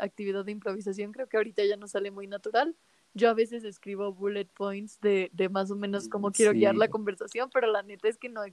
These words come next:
Speaker 1: no estructuramos nada. Y creo que,
Speaker 2: Nos vale.
Speaker 1: pues, sí evolucionamos, güey. Y, pues, ya lo decíamos el otro, el otro día, creo que se borró esa parte,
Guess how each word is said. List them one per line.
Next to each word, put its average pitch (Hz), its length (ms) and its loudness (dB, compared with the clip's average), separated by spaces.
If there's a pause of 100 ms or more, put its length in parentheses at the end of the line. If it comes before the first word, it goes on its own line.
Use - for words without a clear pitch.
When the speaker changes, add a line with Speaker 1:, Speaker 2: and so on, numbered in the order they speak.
(100)
Speaker 1:
no 208 100 -14
estructuramos 196 680 -8
nada. 208 240 0 (480)
Y 233 120 -2
creo 240 180 8
que, 277 320 -4 (160)
Speaker 2:
Nos - 160 4
vale. 233 300 12
Speaker 1:
pues, - 140 -10
sí 262 140 4
evolucionamos, 254 840 0
güey. 190 200 -2
Y, 208 140 -2
pues, - 360 -6
ya 220 280 10
lo 226 140 10
decíamos 226 480 6 (160)
el 214 180 4
otro, 208 480 0 (120)
el 202 120 0
otro 202 240 0
día, 220 240 2
creo 220 200 6
que 233 80 0
se 240 100 2
borró 202 260 0
esa 208 180 0
parte, 202 360 0